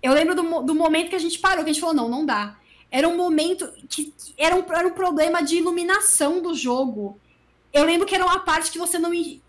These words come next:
assim, não dá pra ver o que tava acontecendo. E não era porque era terror, assim. Era porque eu, sei lá, não dá pra ver. Eu falei, ah, não vou ficar perdendo tempo com essa merda, não. Nunca mais encostamos no jogo, e aí eu nunca mais fui atrás de Resident Evil.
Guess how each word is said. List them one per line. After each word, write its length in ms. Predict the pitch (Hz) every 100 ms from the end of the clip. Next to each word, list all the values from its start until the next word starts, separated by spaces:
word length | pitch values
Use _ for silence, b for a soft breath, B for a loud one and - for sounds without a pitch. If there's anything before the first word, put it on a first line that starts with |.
| 285
assim, 240 | 311 339
não 160 | 349 381
dá 180 | 339 370
pra 200 | 392 415
ver 120 | 311
o 40 | 359
que 60 |
tava 120 | 392 392
acontecendo. 560 | 392 403 - 339 370
E 40 | 339
não 180 | 381 381
era 200 | 440 480
porque 220 | 370 381
era 100 | 320
terror, 540 | 320 320 240 269 254
assim. 480 | 240 220 - 220 190 _ _ _ _ _ -
Era 160 | 294
porque 240 | 349 330 381
eu, 180 | 415 339
sei 220 | - 466
lá, 160 | 359 294
não 180 | 381
dá 180 | 415 370
pra 180 | 453 453
ver. 100 | 370
Eu 40 |
falei, 160 | 339 349
ah, 100 | 311
não 80 | 294
vou 100 | 381
ficar 340 | 381 392 370 -
perdendo 240 | 370 339
tempo 120 | 349
com 60 | 339
essa 140 | 320
merda, 240 | 320 294 269
não. 160 | 202 - _ _ _ _ _ _ _
Nunca 280 | 330 480 523
mais 160 | 427 415
encostamos 400 | 403 392 392 381
no 120 | 392
jogo, 200 | 339 403
e 40 |
aí 120 | 440 508
eu 100 | 508
nunca 180 | 523
mais 280 | 571 554 523
fui 160 | - 508
atrás 180 | 523 494
de 80 |
Resident 340 | 480 466 480 480
Evil. 200 | 349